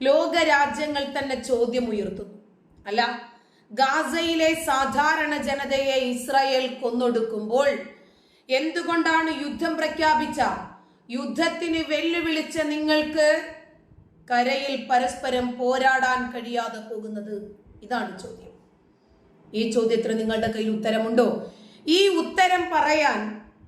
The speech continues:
തുടർന്നും ഖത്തറിലും ഈജിപ്തിലും ഒക്കെ സുഖവാസത്തിൽ ജീവിച്ചാൽ ഹമാസ് ഭീരുക്കൾക്ക് പറയാൻ പറ്റുമോ?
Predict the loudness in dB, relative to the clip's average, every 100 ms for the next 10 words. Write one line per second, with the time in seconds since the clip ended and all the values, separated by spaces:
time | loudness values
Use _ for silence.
0 | _ _ _ _ _ _ -20 -20 -12 -2
1 | 2 4 4 2 2 2 2 0 -2 -2
2 | -2 -4 -4 -4 -4 -4 -2 2 2 0
3 | -6 -14 -20 -16 -8 -4 -2 2 2 2
4 | -2 -4 -6 -6 -6 -2 0 0 0 -2
5 | -2 -4 -8 -8 -6 -8 -6 -6 -4 -4
6 | -4 -4 -4 -4 -6 -18